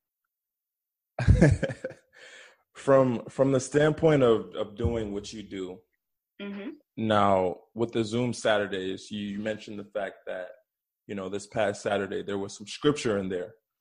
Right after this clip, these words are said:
Speaker 2: Mm-hmm.
Speaker 1: How, how do you go about essentially, like, I'm trying to think of, of the best way to ask this.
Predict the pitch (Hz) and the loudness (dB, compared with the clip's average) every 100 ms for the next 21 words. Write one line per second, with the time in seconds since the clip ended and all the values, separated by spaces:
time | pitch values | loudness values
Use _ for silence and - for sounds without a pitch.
0 | _ - 208 208 220 302 - 123 143 147 | _ -14 -12 -10 -12 -8 2 6 8 6
1 | 143 - - _ _ _ - - 135 143 | 4 0 -10 _ _ _ -16 0 6 6
2 | 151 160 127 123 117 110 98 104 104 95 | 4 2 4 8 8 8 8 6 6 4
3 | - - - - _ _ _ _ _ _ | 2 -2 -2 -16 _ _ _ _ _ _
4 | _ _ _ _ _ _ 123 120 - 120 | _ _ _ _ _ _ -10 -4 -2 -2
5 | 104 113 107 104 98 98 95 - - _ | -4 -4 -2 -2 0 0 0 -6 -18 _
6 | _ _ _ _ _ _ _ _ _ _ | _ _ _ _ _ _ _ _ _ _
7 | _ _ - - - _ _ _ _ - | _ _ -18 -18 -20 _ _ _ _ -12
8 | 117 131 120 110 110 107 101 - 104 107 | 2 4 4 4 2 2 0 0 -2 -2
9 | - 98 - 110 101 - 101 104 - 80 | 2 2 0 -6 -6 -4 -4 -6 -12 -14
10 | - - - | -14 -18 -20